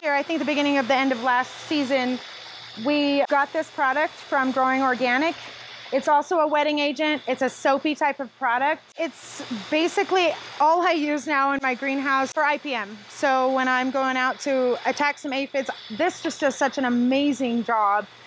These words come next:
It's all natural, pretty awesome. A J down at Growing Organic, I got to see him today. So if you guys stay tuned, we're gonna get together and show you how we make, how he makes the Jadam.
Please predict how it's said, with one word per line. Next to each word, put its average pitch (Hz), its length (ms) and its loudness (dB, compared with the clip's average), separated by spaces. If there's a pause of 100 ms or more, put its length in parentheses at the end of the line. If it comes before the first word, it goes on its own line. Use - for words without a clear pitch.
(140)
It's 269 260 0
all 320 200 6
natural, 254 760 0 (220)
pretty 359 200 4
awesome. 302 560 0 (800)
A 339 160 4
J 370 160 2
down 330 240 2
at 311 100 -2
Growing 311 300 0
Organic, 285 480 -2
I 277 80 -2
got 262 180 0
to 254 60 -18
see 269 200 -10
him 302 160 -4
today. 302 360 2 (300)
So 277 500 2
if 269 140 -2
you 330 100 0
guys 339 220 2
stay 302 240 -4
tuned, 320 520 0
we're 277 100 -4
gonna 269 120 -2
get 269 160 -2
together 269 320 0
and 262 260 -2
show 269 200 -2
you 277 220 2
how 254 260 0
we 254 180 -4
make, 247 300 -4 (500)
how 269 200 0
he 339 340 -4
makes 247 560 -4 (400)
the 262 180 4
Jadam. 240 540 2